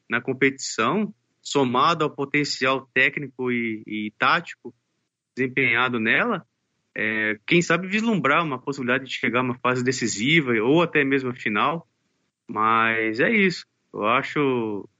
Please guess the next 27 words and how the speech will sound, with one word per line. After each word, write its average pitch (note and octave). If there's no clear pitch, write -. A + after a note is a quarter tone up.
um A#2
trabalho A#2+
promissor, D3
somado C#3+
a B2
grandes C#3
atletas, C3+
onde D3
tem F#3
muito E3+
a -
crescer E3+
e E3+
ainda E3+
há C#3
de E3+
vis-, F3
vislumbrar D#3
algo D#3+
muito C#3+
bom D#3
numa, F3
numa E3
próxima E3
Copa D#3+
do D#3
Mundo. A2